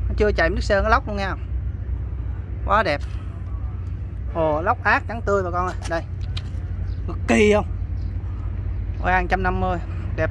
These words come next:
từng con bù lon nha bà con. Rồi. Mắt in Sa Băng luôn nha. À. Mắt in Sa Băng luôn rồi con. Ra một trăm năm mươi.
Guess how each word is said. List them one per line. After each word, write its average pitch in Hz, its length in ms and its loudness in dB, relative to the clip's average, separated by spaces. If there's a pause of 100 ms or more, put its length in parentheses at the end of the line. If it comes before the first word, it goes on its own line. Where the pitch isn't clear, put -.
từng 175 180 4
con 196 200 6
bù 175 80 4
lon 185 240 8
nha 190 60 0
bà 180 60 0
con. 185 200 2 (2750)
Rồi. 175 160 4 (3000)
Mắt 196 140 8
in - 120 8
Sa 180 100 8
Băng 185 280 8
luôn 185 120 8
nha. 185 360 8 (600)
À. 185 200 6 (920)
Mắt 156 100 2
in 175 120 2
Sa 190 100 8
Băng 185 220 6
luôn 190 120 4
rồi 170 120 4
con. 170 200 2 (240)
Ra 180 140 4
một 175 100 4
trăm 185 120 4
năm 185 160 4
mươi. 185 160 4